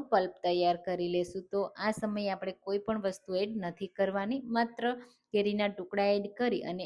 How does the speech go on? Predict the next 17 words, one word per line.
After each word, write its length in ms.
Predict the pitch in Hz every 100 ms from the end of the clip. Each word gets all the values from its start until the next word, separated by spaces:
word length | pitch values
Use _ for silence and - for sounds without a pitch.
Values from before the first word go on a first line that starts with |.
| -
એકથી 300 | 202 _ - 214 175
બે 100 | 196 208
વાર 140 | 214 214
મિક્સરને 500 | 202 - 202 202 202 202
ચલાવીશું 600 | 226 233 220 185 - 180
ને, 120 | 160
એટલે 180 | 165 190 185
સરસ 320 | - 220 214 -
રીતે 280 | 175 175 247 294 - - - _
થઈ 200 | 196 190 196
જશે 280 | 202 202 277 294 _ _ _ -
અને 140 | 180 - 202
આ 40 | 208
રીતનો 320 | 196 180 202 233 233
પલ્પ 260 | 170 185 - _ 185
તૈયાર 340 | 165 170 160 -
થશે. 260 | 160 165